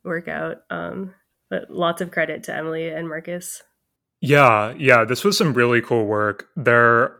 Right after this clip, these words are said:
Speaker 2: are a couple of different things I'm wondering about here, but one of them perhaps that you could go into a bit of detail on. I thought one of the interesting research questions and takeaways was that in-context learning is pretty effective for L L M-based theorem proving. Could you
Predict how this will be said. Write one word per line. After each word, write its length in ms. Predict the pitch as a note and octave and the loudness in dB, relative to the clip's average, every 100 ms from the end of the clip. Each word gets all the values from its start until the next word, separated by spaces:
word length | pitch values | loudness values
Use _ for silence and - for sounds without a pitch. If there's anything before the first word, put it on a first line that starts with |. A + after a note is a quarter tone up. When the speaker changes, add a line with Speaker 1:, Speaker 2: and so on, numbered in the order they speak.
| - | 0
Speaker 2:
are 440 | C3+ B2 A#2+ B2 - | 4 6 6 2 -2
a 60 | |
couple 340 | C#3+ D#3 A3 D#4 | -2 -2 -2 -2
of 140 | A3 | -2
different 520 | B2 A2+ C3+ A2+ G#2 - _ - | -2 -2 0 -2 -4 -12 _ -6
things 240 | A#2+ A#2 | -4 -2
I'm 160 | A2+ A2 | -2 -2
wondering 300 | A2+ A#2 A2+ | -2 -2 -2
about 240 | A2 C3+ | -4 -2
here, 180 | A#2+ A2 | -2 0
but 160 | B2 | -2
one 140 | B2 D#3 | -2 -2
of 80 | F#3 | -2
them 140 | F#3+ | -4
perhaps 420 | E3+ A#2+ A2 - | -2 0 0 0
that 120 | A#2+ | -2
you 100 | A2+ | -2
could 340 | G#2 A#2 G#2+ - _ _ | -2 -2 -2 -4 _ _
go 120 | - B2 | 0 0
into 180 | A#2 | 0
a 60 | A#2 | 0
bit 120 | A#2 | 0
of 100 | A#2 | 0
detail 340 | A2+ G#2+ A#2 G#2+ | -2 -4 -2 -2
on. 200 | G#2 G#2+ | -2 -2
I 80 | |
thought 240 | G#2+ C3+ D3 | -2 -2 -2
one 120 | B2+ | -4
of 80 | A#2+ | -4
the 120 | A2+ | -6
interesting 640 | G#2+ A#2 - A#2+ A2 G#2 | -6 -10 -8 -6 -6 -8
research 400 | G#2+ G#2+ - A2 | -8 -8 -8 -8
questions 400 | - G#2+ - A2 | -4 -4 -4 -8
and 160 | G#2+ G#2+ | -8 -6
takeaways 640 | B2 B2 A2+ G#2+ G#2 G2+ - _ _ _ | -4 -4 -4 -4 -4 -6 -12 _ _ _
was 440 | A#2 A2+ G#2 - - | -4 -2 -2 -6 -2
that 300 | B2 G#2+ - - | 2 4 2 -2
in-context 680 | B2+ A#2+ A#2 A2+ G#2+ - | -4 -2 -2 0 -4 -4
learning 460 | A2+ G2+ G2 G2 G#2+ | -6 -6 -8 -12 -10
is 380 | - G2+ G2+ - | -6 -4 -4 -8
pretty 300 | - A#2+ G#2 | -6 -4 -4
effective 600 | C3+ - G#2+ - B2 - | -4 -2 -2 -2 -8 -8
for 220 | - B2+ | -6 -4
L 160 | A#2+ G#2+ | -2 -2
L 80 | G#2 | -2
M-based 340 | G#2 G2+ - | -4 -6 -6
theorem 300 | G#2+ G#2 G2+ | -6 -4 -4
proving. 340 | G#2+ G2+ G#2 G#2+ | -6 -6 -8 -10
Could 180 | - | -8
you 200 | D#3+ C4+ | -8 -10